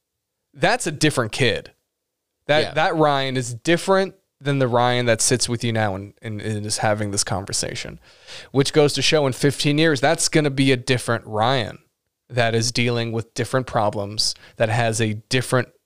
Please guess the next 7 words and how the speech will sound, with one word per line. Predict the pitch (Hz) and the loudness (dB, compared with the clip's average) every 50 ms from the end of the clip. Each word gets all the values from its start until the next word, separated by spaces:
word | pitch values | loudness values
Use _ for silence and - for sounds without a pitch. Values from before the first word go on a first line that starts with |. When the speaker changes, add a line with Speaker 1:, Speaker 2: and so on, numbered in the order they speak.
| _ _ _ _ _ _ | _ _ _ _ _ _
Speaker 1:
level | - 120 120 120 110 113 110 | -4 0 0 2 2 2 0
of | 104 101 98 104 | -2 -2 -2 0
wisdom, | 120 165 180 170 165 156 185 185 185 185 185 185 _ _ _ _ _ _ - | 4 4 4 4 4 4 4 4 2 2 -4 -10 _ _ _ _ _ _ -8
different | - 110 104 107 95 | -8 -6 -6 -4 -4
level | 104 107 98 101 107 | -2 -2 0 0 0
of | 110 101 - | 0 0 -2
knowledge. | 107 101 95 92 87 - - - - - | -2 -2 -2 -2 -4 -6 -8 -10 -12 -12